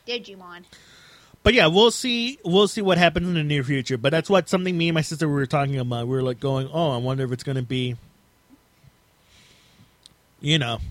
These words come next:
Speaker 2: But anyway.
Speaker 1: Yeah. <laughs> Hey, don't tell her to shut up. She's a baby.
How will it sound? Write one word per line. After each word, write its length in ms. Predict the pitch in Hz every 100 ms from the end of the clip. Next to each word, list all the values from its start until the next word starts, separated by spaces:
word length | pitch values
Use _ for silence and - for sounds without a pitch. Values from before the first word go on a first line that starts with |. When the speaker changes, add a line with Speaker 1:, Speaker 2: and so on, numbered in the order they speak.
| - _ _ -
Speaker 2:
But 120 | 160
anyway. 380 | 190 160 143 196 175 _ _ _ _ _ _ _ _ _ _ _ _ _ _ _ _ _ _ -
Speaker 1:
Yeah. 180 | - -
<laughs> 1200 | - _ _ _ _ _ _ _ _ _ _ _ -
Hey, 120 | 349
don't 160 | 349 370
tell 160 | 370
her 40 | 359
to 160 | 359
shut 280 | 262 - 240
up. 140 | 240 269
She's 220 | - 285
a 40 |
baby. 440 | 269 302 254 185